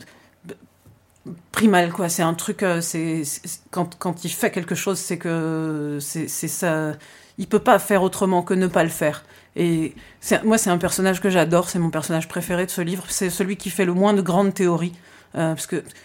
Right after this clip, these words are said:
c'est un peu le reproche qu'on peut faire à Damasio dans ce, dans ce livre-là. C'est un peu lourd ou trop démonstratif, quoi.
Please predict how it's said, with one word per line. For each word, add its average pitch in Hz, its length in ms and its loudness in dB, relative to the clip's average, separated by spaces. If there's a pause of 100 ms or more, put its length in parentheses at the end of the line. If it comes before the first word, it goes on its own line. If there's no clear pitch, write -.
(200)
c'est - 140 -4
un 160 100 2
peu 208 120 4
le 196 60 4
reproche 185 340 2
qu'on 185 100 -4
peut 165 100 -6
faire 170 160 0
à 165 80 4
Damasio 165 460 0
dans 165 120 -2
ce, 151 300 -6
dans 147 160 -4
ce 160 160 -6
livre-là. 160 360 2
C'est 175 160 -2
un 160 100 2
peu 185 420 2 (280)
lourd 214 380 8
ou 180 80 2
trop 196 260 2
démonstratif, 175 760 -2
quoi. 143 180 -8